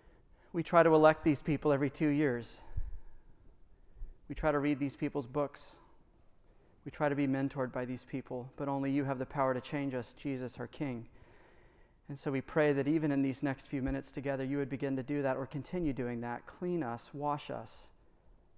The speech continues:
teach us, speak to us. Let us be with you.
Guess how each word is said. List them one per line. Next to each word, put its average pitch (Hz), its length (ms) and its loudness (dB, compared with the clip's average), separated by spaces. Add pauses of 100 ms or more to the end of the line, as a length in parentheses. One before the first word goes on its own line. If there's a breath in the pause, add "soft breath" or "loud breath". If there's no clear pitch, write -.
(480)
teach - 300 -6
us, 120 180 -6
speak - 340 -6
to 127 180 -6
us. - 420 -8 (100)
Let 151 140 -4
us 160 100 -2
be 135 240 -4
with 117 220 -6
you. 110 160 -10